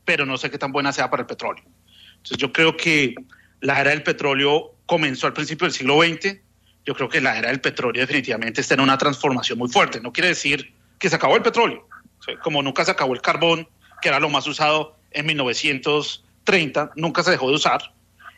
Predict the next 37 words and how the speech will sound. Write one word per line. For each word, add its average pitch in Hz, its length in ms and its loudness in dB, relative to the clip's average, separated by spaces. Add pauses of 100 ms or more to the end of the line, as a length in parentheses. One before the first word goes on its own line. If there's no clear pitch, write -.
eh, 151 140 -2
pero 156 200 2
digamos 139 320 2
que - 140 -8
ya 131 120 0
no 127 120 0
va 139 80 4
a - 20 2
ser 139 380 0 (360)
la 156 140 0
materia 127 300 -2
prima 123 220 -2
más 123 180 -2
importante. 131 540 -2 (580)
¿Por 165 220 -2
qué? 208 420 0 (340)
Porque, 170 220 -2
pues, 147 180 -4
era 156 120 2
un 156 60 -4
costo 180 280 -2
geopolítico 170 460 -2
muy 156 160 2
grande 160 260 4
para 165 160 0
los 151 160 -4
Estados 139 320 -4
Unidos 143 460 -4 (280)
que 170 140 0
no 147 100 0
necesita 139 480 -2
tenerlo 123 280 -2
en 123 80 -2
este 135 180 -2
momento. 143 420 -2 (200)
¿Por 165 160 0
qué? 170 400 0